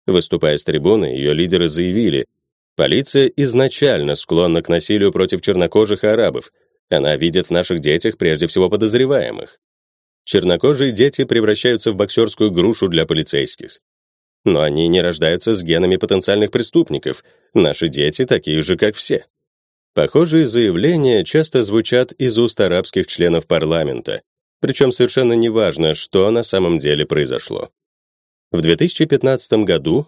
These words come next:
молодая арабка, жительница одной из деревень, плотным кольцом опоясывающих Иерусалим, и ее двоюродная сестра, проживавшая в лагере беженцев в Каланде, вооружившись ножом и большими ножницами,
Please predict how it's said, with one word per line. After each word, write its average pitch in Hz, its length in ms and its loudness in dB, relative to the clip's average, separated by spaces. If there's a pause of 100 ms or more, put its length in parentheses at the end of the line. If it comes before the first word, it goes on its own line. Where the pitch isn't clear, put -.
молодая 71 480 0
арабка, 95 520 -2
жительница 127 600 2
одной 113 220 2
из 98 40 0
деревень, 95 460 0
плотным 87 380 0
кольцом 85 360 0
опоясывающих 78 720 -2
Иерусалим, 82 480 0 (320)
и 143 80 2
ее 127 240 2
двоюродная 104 640 0
сестра, 123 440 -2
проживавшая 80 680 0
в 76 60 -4
лагере 80 300 0
беженцев 80 520 -2
в - 80 -20
Каланде, 71 580 0 (540)
вооружившись 85 640 0
ножом 92 420 2
и - 40 0
большими 76 400 -2
ножницами, 131 640 0